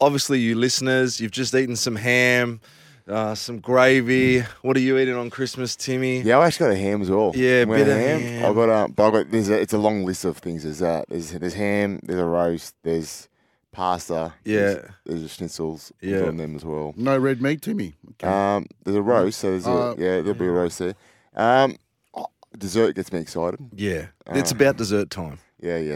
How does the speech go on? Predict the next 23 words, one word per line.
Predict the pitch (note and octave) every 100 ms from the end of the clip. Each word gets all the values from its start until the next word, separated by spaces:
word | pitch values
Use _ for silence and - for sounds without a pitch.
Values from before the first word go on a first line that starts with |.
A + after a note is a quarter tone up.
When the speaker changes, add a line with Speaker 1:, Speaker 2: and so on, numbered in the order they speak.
| E2+
Speaker 1:
right |
Speaker 2:
so | G2 C#2+
Speaker 1:
now. | F2+ E2 D#2 _ _ _ _ _ -
Bit | A2
of, | A2+ -
um, | G#2 G2+ F#2+ F2+ _ _ -
pudding. | A#2 C3+ E3 _ _ -
Speaker 2:
If | A2+
I |
don't | C#3 D#3+
put | C3+
on | B2
four | - G#2+ G2+
kilos | G2 F#2 F2
this | E2+
Christmas, | - F#2 B2+ E3 -
I | - F2
haven't | F2+ D#2+
had | D2+
a |
good | C#2+ D2+
go. | D2 C2+ C#2 _ -
Speaker 1:
Yeah. | F#2+ E2+ E2